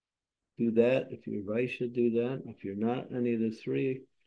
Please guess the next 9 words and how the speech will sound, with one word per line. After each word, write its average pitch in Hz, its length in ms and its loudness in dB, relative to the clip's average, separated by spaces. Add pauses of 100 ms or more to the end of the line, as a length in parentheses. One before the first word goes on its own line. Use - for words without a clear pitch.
(340)
then, 120 420 -2
uh, 120 400 -2
perform 123 540 -4
activities 120 680 -2
in 117 180 -4 (300)
association 117 720 -2
with 113 120 -6
the 117 140 0
others 117 340 -2